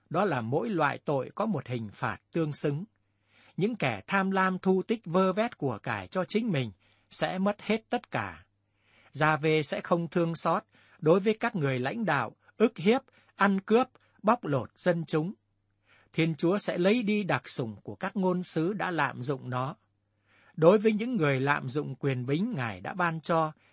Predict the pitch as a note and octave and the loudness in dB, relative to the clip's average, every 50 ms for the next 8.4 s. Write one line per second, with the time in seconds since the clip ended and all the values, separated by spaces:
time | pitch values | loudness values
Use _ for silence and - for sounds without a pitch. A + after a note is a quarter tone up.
0 | _ _ _ C#3 E3+ E3 D#3+ D#3 D3 D#3+ D#3 D#3 C#3+ - G3+ G3+ - - F#3+ G#3+ | _ _ _ 2 4 4 4 4 2 2 0 0 0 -2 -6 -8 -4 0 0 2
1 | B3 F#3+ D3 C3+ A2+ G2 F#2 - - C3+ C3 A#2 G2+ F#2+ A2 B2 C#3 C#3 - - | 2 2 0 -2 -4 -6 -10 -8 -6 -4 -4 -4 -6 -8 -8 -6 -6 -6 -6 -4
2 | C3+ C3+ D3 F3+ - _ _ _ _ _ _ _ _ _ _ _ _ _ _ _ | -4 -4 -6 -8 -10 _ _ _ _ _ _ _ _ _ _ _ _ _ _ _
3 | _ _ _ - - - _ _ _ - D3 D3+ C#3+ B2+ A#2+ C#3+ D3 C#3 C3+ C3+ | _ _ _ -20 -20 -20 _ _ _ 0 0 0 0 0 0 0 0 2 2 0
4 | C3 C3+ D3 C#3+ C#3 C3+ - - E3 D3 C3+ C3 - - G#3 G3+ G3 F#3 - D3+ | 0 0 0 0 -2 -4 -6 -4 -4 -4 -4 -6 -2 0 2 2 2 2 -2 -6
5 | B2 - - _ _ _ _ _ _ _ E3 F3+ F3+ F3 D#3+ - - E3+ F#3+ G#3+ | -6 -6 -10 _ _ _ _ _ _ _ 2 2 2 2 0 -2 0 2 2 4
6 | G3+ F3+ F3+ E3+ - - E3+ E3 D#3+ D#3+ D3 - - F#3 F3+ E3+ - - G3+ A3 | 4 2 2 0 0 0 0 0 0 0 -2 0 2 2 2 0 0 -2 -2 -2
7 | - - - A3+ - - G#3+ G#3 - - F3+ E3+ F#3+ G#3+ F3 F3 F#3 A#3 C#4 A#3+ | -2 -4 -4 -4 -4 -4 -6 -6 -4 -2 0 0 0 2 0 0 0 -2 -4 -4
8 | - D3 B2+ A#2+ B2+ B2+ A#2 G#2 | -2 -2 -2 0 -2 -4 -4 -6